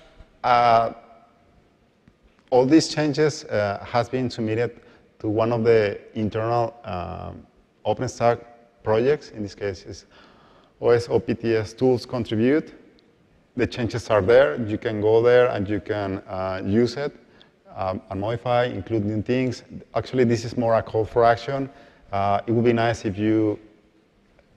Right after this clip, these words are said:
um, share your experiences, share something in common,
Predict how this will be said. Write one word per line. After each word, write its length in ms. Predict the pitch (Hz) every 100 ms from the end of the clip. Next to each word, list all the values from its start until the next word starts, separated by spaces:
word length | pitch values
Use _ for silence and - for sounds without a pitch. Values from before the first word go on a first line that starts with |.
| -
um, 400 | 101 101 98 - _ -
share 420 | - - 117 113
your 180 | 110 107
experiences, 800 | - - 139 139 131 131 127 -
share 300 | - 113 113
something 340 | - 104 110 101
in 100 | 87
common, 440 | 123 127 123